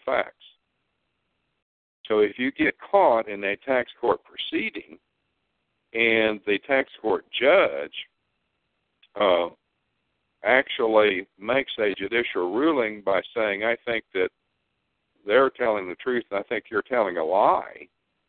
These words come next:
you have an appeal to the federal circuit. And the appeal to the cir-, federal circuit is, uh, how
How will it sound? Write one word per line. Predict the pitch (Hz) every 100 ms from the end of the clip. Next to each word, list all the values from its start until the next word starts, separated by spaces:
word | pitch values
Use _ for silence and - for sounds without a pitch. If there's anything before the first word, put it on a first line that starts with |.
| _ _ _ _ _ _ _ -
you | 123 120
have | 135 120
an | 101
appeal | - - 175 147 113 110 -
to | 117 98
the | 95 -
federal | 135 117 98 87 - -
circuit. | 156 160 - - _ _ _ _ _ _ _ _ _
And | 107 104 101
the | 95
appeal | - 147 143
to | - 101
the | 92 -
cir-, | 131 - -
federal | 110 95 -
circuit | 147 147 - 98 _ _ _ _ _ _ _
is, | 117 104 95 _ _ _ _
uh, | 110 95 90
how | - - 143 139 110 95 95 107